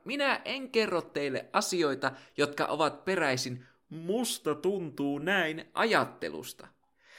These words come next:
Minä pohjustan rokotteisiin liittyvät argumenttini tieteellisesti luotettavien lähteiden tutkimuksiin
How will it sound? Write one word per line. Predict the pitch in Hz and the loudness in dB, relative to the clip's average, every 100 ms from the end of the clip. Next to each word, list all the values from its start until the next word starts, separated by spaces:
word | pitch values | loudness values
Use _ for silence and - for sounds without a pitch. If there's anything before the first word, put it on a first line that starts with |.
| - - | -20 -2
Minä | 160 262 277 | 0 4 2
pohjustan | 277 226 190 170 - 143 | 4 2 4 -2 0 -2
rokotteisiin | 156 - 233 220 - 151 151 143 | 0 0 0 0 0 0 2 -2
liittyvät | 143 139 139 120 117 | -2 -4 0 -2 -2
argumenttini | - 127 120 113 104 - 107 110 | 0 0 0 -4 -6 -6 -8 -8
tieteellisesti | - 214 247 233 190 156 151 - 135 | -4 0 2 2 0 0 -4 -4 -2
luotettavien | 135 190 185 156 143 127 123 120 | 0 2 0 -2 -4 -2 -2 0
lähteiden | 127 127 - 107 98 - | 0 0 -4 -6 -6 -4
tutkimuksiin | 175 226 - 175 170 - 160 151 | -4 -2 -2 -2 -2 -2 -4 -4